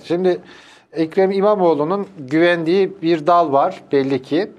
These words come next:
Normalde şu çizdiğimiz senaryoya göre bu kadar, e, atak ve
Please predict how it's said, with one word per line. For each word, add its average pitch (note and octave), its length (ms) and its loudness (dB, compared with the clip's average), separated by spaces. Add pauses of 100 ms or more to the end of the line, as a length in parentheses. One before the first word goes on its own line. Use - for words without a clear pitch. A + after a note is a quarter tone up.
(580)
Normalde D3+ 360 2
şu F3 200 -6
çizdiğimiz D3 500 -4
senaryoya D3 560 0
göre C3+ 300 0
bu D3+ 60 -8
kadar, C#3+ 540 -2 (540)
e, C3+ 40 -6
atak C#3 720 -2
ve C#3 220 2